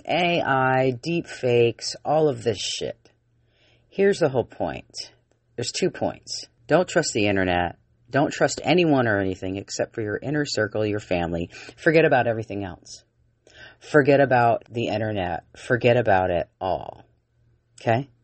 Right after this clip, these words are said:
So let's stick with the Project Bluebeam, and then we're gonna move right on.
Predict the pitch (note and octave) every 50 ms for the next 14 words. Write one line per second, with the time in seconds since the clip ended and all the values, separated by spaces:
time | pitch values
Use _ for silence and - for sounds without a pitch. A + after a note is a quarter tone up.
0 | _ _ _ _ _ _ _ _ _ - - - C3 D3+ D#3 - - F3 E3 -
1 | D#3 - B2 - - D#3 C#3 C3+ - D3 C3 A#2+ - C#3+ D3 D3+ C#3+ D#3+ D#3+ D#3+
2 | D#3+ E3 D#3+ D#3+ B2 A2+ A2+ A#2 A#2+ B2 A#2+ A#2 A2+ A2 G#2+ G#2+ A2+ A#2+ A#2+ A#2+
3 | B2 A#2+ A#2 A#2+ A#2+ B2 C#3+ D#3 D#3 D#3